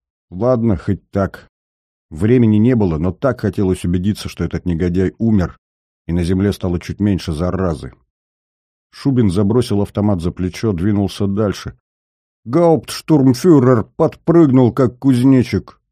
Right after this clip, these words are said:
головой протаранил кустарник. «Вот же гад! Обманул!» Глеб перемахнул поляну, пробился сквозь зелень, не чувствуя, как острые ветки хлещут по лицу.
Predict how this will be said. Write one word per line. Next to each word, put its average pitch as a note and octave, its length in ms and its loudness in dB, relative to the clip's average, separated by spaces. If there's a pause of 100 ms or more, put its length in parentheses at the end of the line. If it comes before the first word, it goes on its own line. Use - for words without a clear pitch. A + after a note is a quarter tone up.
головой C3+ 420 4
протаранил A2 560 2
кустарник. - 640 -4 (480)
«Вот D3+ 240 2
же E3+ 120 4
гад! C#3+ 360 0 (440)
Обманул!» D3 760 2 (580)
Глеб G#2+ 460 0
перемахнул A#2 720 2
поляну, G#2 540 0
пробился A2 520 0
сквозь G#2+ 320 0
зелень, G2+ 540 2
не A#2+ 160 4
чувствуя, G#2 560 0
как G#2+ 240 -2
острые G#2 460 0
ветки G2+ 360 -2
хлещут G2 580 -4
по F#2+ 100 -6
лицу. F#2 500 -4